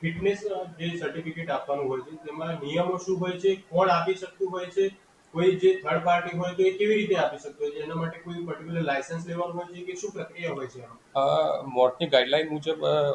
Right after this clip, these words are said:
Speaker 2: વાહ-, જે ટ્રાન્સપોર્ટ વાહનોના જે ફિટનેસ છે એમની કામગીરી હાલ ઓટોમેટેડ ટેસ્ટિંગ સ્ટેશન ખાતે ચાલી રહી છે.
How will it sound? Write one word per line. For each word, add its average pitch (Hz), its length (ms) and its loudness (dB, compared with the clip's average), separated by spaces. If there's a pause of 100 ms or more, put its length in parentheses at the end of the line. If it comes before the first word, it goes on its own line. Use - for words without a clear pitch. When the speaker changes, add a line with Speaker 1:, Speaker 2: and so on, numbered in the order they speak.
Speaker 2:
વાહ-, 123 340 6
જે 147 100 0
ટ્રાન્સપોર્ટ 123 440 -2
વાહનોના 147 420 4
જે 143 120 -2
ફિટનેસ 143 440 -8
છે 139 60 0
એમની 127 300 -4
કામગીરી 127 480 2
હાલ 135 280 6
ઓટોમેટેડ 139 500 0
ટેસ્ટિંગ 131 340 -6
સ્ટેશન 127 360 -10
ખાતે - 260 -8
ચાલી 110 300 -2
રહી 113 180 -8
છે. 147 80 -14